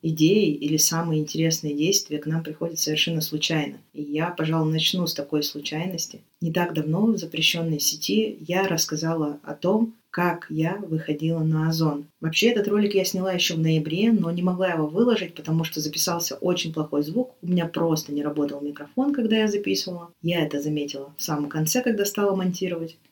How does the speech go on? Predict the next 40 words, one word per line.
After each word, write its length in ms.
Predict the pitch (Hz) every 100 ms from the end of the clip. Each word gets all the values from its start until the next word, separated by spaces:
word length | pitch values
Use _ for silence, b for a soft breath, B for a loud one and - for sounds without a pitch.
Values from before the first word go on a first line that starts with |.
| _
И 100 | -
я 200 | 226 202
хотела 340 | 202 202 220 196
просто 420 | - 190 185 160
перезаписать 680 | 156 156 156 156 - 160 147
звук, 380 | 151 254 285 -
то 120 | 170
есть 220 | 151 143 -
сверху 340 | 170 160 160
на 120 | 156
видео 240 | 180 196 165
наложить 420 | 156 160 175 175
звук, 300 | 151 143 -
но 80 | 175
это 160 | -
всегда 260 | - 170 175
выглядит 460 | 208 226 165 147
не 80 | 151
очень 320 | 156 156 -
красиво. 480 | 143 147 - 139 135 - -
А 100 | 160
переснимать 640 | 185 180 196 196 190 185
видео 260 | 208 202 175
мне 200 | 170 175
уже 160 | 175
не 100 | 175
хотелось. 640 | 165 170 - 151 139 - - _ _
Но 80 | 170
я 80 | 226
случайно 400 | 226 220 226 208
нашла 240 | 190 208
в 80 | 185
интернете 580 | 160 175 180 254 254 233
сервис, 500 | - 208 214 208 -
с 40 |
помощью 320 | - 165 160
которого 420 | - 160 208 208 190
можно 380 | 165 180 180
улучшить 460 | 160 147 175 - 156
звук 340 | 151 175 -